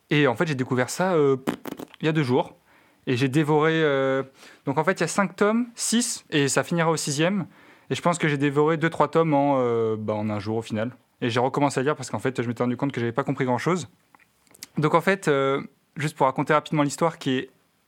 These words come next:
un peu, un peu compliquée à comprendre quand, quand on lit pour la première fois, ça parle, euh, d'une jeune femme qui, de nulle part, se fait transform-, se fait transporter dans un, dans un autre univers. C'est vraiment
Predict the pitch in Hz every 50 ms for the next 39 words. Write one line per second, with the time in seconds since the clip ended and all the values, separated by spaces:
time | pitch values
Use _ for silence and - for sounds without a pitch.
0 | _ _ 170 160 156 160 175 175 175 175 170 170 175 175 - _ - 170 156 -
1 | 185 180 - 160 147 156 151 - 160 151 - 160 147 - 165 165 156 151 - 135
2 | 127 123 123 120 120 120 117 - 135 127 139 170 165 165 143 135 127 - 151 143
3 | 135 - - 151 151 185 - - _ _ _ - _ - - _ _ - - -
4 | - _ _ - - 151 139 - 160 165 170 165 151 147 143 143 143 143 139 139
5 | 139 135 - _ _ _ _ _ _ _ _ _ _ - 143 165 160 170 175 160
6 | 165 180 175 185 214 220 - _ - - - 165 165 165 165 - - 135 147 160
7 | 170 170 160 - 175 170 - - 156 - - - - - 170 165 170 165 - -
8 | - - 160 143 - - 185 - - 185 160 - 180 165 147 135 147 143 139 139
9 | 139 135 - _ _ _ _ _ _ _ - - 131 120 147 165 202 214 - -
10 | 202 190 175 160 170 185 208 - - _ _ _ _ _ _ - - - - -
11 | - _ - 131 - - - 151 143 160 180 190 190 - - _